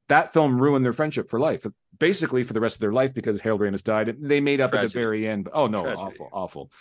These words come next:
Speaker 2: Tragedy.
Speaker 1: Um, but, you know, that team, they would go on, I mean, like, Stripes, Ghostbusters, obviously. Like, I mean, it was incredible stuff, right? And I, and I
Speaker 2: Yeah.
Speaker 1: feel like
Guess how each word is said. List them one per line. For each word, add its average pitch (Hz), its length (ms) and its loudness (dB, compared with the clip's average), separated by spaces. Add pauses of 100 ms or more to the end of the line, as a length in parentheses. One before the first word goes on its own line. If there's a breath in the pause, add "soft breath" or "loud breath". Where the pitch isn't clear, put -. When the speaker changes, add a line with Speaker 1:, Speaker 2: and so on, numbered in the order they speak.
Speaker 2:
Tragedy. - 240 -14 (180)
Speaker 1:
Um, 113 520 2 (840)
but, 147 260 4 (680)
you 190 140 2
know, 151 100 4
that 165 280 4
team, 175 260 2
they 151 120 6
would 160 120 4
go 123 160 2
on, 120 100 2
I 110 60 -8
mean, 107 140 -6
like, 95 220 -8
Stripes, 147 440 0
Ghostbusters, 98 500 2
obviously. 90 260 -2
Like, 160 140 4
I 190 60 4
mean, 180 140 2
it 180 60 2
was 165 140 -6
incredible 151 600 0
stuff, 143 420 -4
right? 135 220 2
And 139 100 0
I, 139 60 2
and 143 200 -2
I 151 40 4
Speaker 2:
Yeah. 151 40 4
Speaker 1:
feel 214 360 2
like 147 320 2